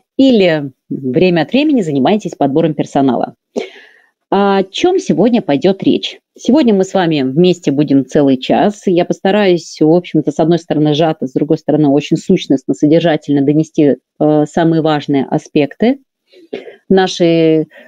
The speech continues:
деятельности с вами в области управления человеческими ресурсами, а именно, как мы с вами подбираем персонал,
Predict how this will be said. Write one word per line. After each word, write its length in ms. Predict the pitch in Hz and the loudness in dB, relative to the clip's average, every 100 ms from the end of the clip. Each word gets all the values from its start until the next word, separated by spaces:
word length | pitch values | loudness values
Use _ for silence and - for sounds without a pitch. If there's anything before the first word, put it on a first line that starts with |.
| _ - - - | _ -6 -6 0
деятельности 840 | 175 214 254 - 190 175 160 175 | 2 4 2 0 0 -2 -2 -6
с 80 | - | 0
вами 320 | 175 180 175 | 0 2 0
в 80 | 156 | 0
области 320 | 175 165 - | -2 -4 -4
управления 380 | 156 170 175 170 | -2 2 2 2
человеческими 440 | 175 160 - 160 | 0 0 0 0
ресурсами, 520 | 170 220 285 - 208 - | 2 0 0 2 2 2
а 140 | 165 | 0
именно, 320 | 202 208 190 | 2 2 0
как 400 | 180 233 240 247 | 0 -2 -2 0
мы 120 | 202 | -2
с 120 | 190 - | -2 -2
вами 220 | 175 160 | -2 -2
подбираем 580 | - 156 170 170 160 151 | -4 0 0 2 -2 -4
персонал, 680 | - - 170 202 247 277 | -8 -2 2 4 2 0